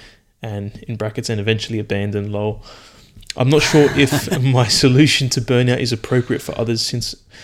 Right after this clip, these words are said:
I game dev as a hobby alongside my full-time programming job, but I combat it by taking breaks and balancing how much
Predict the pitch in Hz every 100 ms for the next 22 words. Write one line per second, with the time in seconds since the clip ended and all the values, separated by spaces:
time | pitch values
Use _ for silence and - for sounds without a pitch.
0 | - _ - 120 117 120 123 120 107 123
1 | 113 - - 139 117 160 - - 117 117
2 | 113 123 113 110 - 117 - 110 107 117
3 | 113 113 113 113 123 139 _ _ - -
4 | - 117 110 - 139 127 117 117 - 123
5 | 110 117 117 110 110 120 - 120 117 117
6 | 113 120 117 - 123 123 117 - -